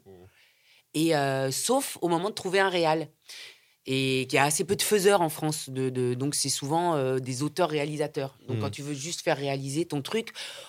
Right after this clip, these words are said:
Speaker 2: bon. Et, euh, et à un moment, le prod, il s'est tourné vers moi, il m'a fait, « Ben, t'as qu'à le faire. » Voilà, cette phrase. « Ben, t'as qu'à le faire, toi,
Speaker 1: Bah oui, au moins,
Speaker 2: vu que
Speaker 1: voilà.
Speaker 2: tu l'as écrit. »
Speaker 1: Ouais.
Speaker 2: Et non, mais franchement, lui, euh, il s'appelle Jean Cotin, je le cite, parce qu'il a été vraiment, euh, très, euh, enveloppant,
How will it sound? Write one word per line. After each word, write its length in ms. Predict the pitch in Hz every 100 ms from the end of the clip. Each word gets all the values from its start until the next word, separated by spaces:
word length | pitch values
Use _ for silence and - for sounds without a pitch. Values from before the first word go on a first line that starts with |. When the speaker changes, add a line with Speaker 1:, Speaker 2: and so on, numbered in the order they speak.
| -
Speaker 2:
bon. 140 | 147 143 - - - -
Et, 260 | 147 147 143
euh, 240 | 139 135 143
et 60 |
à 40 | 143
un 20 |
moment, 220 | 147 196
le 100 | 214
prod, 200 | - 208
il 40 | 175
s'est 120 | 165
tourné 220 | 165 165
vers 160 | 147 147
moi, 100 | 202
il 40 |
m'a 100 | 190
fait, « 160 | 147 175
Ben, 360 | 160 151 156 156
t'as 120 | 170
qu'à 120 | 160
le 80 | 190
faire. » 400 | - 202 175 131 - _ _ _ _ _ -
Voilà, 140 | 131
cette 200 | - 127
phrase. « 260 | - 110 - _ -
Ben, 60 | 143
t'as 100 | 143
qu'à 100 | 170
le 60 |
faire, 320 | 170 220 220 220
toi, 260 | 170 147 -
Speaker 1:
Bah 80 | 78 82
oui, 120 | 180
au 80 | 98
moins, 100 | 117
Speaker 2:
vu 60 | 160
que 40 |
Speaker 1:
voilà. 80 | 104
Speaker 2:
tu 60 | 160
l'as 100 | 151
écrit. » 260 | - 156 - 101
Speaker 1:
Ouais. 120 | 202 -
Speaker 2:
Et 120 | 175
non, 160 | 202 226
mais 120 | 208
franchement, 420 | - 220 - 254 220
lui, 260 | 185 202 175
euh, 360 | 151 143 139 -
il 60 | 131
s'appelle 260 | 151 160 143
Jean 140 | 156
Cotin, 300 | 156 143 180
je 100 | 196
le 60 | 147
cite, 240 | - 196
parce 160 | 160 -
qu'il 220 | 151 143
a 80 | 139
été 180 | 139 147
vraiment, 380 | 143 170 180 160
euh, 540 | 135 135 135 131 127 123
très, 240 | - 190 175 156 -
euh, 720 | 139 139 135 131 123 120 120 120 -
enveloppant, 520 | 180 175 180 180